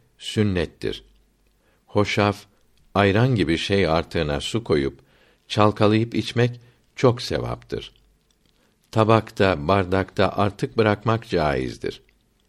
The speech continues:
Resulullah sallallahu aleyhi ve sellem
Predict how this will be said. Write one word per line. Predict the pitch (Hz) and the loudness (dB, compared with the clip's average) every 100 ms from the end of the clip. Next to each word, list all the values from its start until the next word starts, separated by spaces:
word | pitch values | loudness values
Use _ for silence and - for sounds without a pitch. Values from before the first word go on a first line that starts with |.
| _ _ _ _ _ _ - | _ _ _ _ _ _ -2
Resulullah | 98 - 107 104 104 104 107 _ _ _ _ | -2 2 2 2 2 0 -2 _ _ _ _
sallallahu | - 90 85 85 87 101 90 80 | -4 0 2 0 2 0 0 0
aleyhi | 78 85 78 | 0 0 -2
ve | 69 71 | -4 -4
sellem | 76 69 69 98 | -4 -4 -2 -4